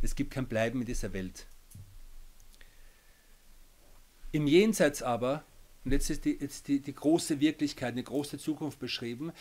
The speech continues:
gibt es schwere, qualvolle Strafe, aber auch Vergebung und Wohlgefallen Gottes. Das sind die zwei Wege. Das irdische Leben ist eitler Genuss und so weiter.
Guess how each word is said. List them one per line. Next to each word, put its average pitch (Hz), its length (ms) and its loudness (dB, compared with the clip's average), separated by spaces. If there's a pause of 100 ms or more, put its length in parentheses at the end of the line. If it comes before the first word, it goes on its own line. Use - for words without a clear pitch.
(200)
gibt 175 260 0
es 147 100 0
schwere, 156 380 2
qualvolle 143 480 0
Strafe, 143 580 -2
aber 135 240 0
auch 147 220 0
Vergebung 143 640 0
und 131 160 -6
Wohlgefallen 127 540 -2
Gottes. 104 380 -4
Das 131 140 -6
sind 120 120 -4
die 120 80 -6
zwei 107 240 -4
Wege. 165 400 0 (560)
Das 143 200 0
irdische 165 420 2
Leben 147 540 0 (440)
ist - 340 -4
eitler 135 380 2
Genuss 131 680 -4 (1800)
und 104 180 -8
so 90 120 -10
weiter. 82 320 -12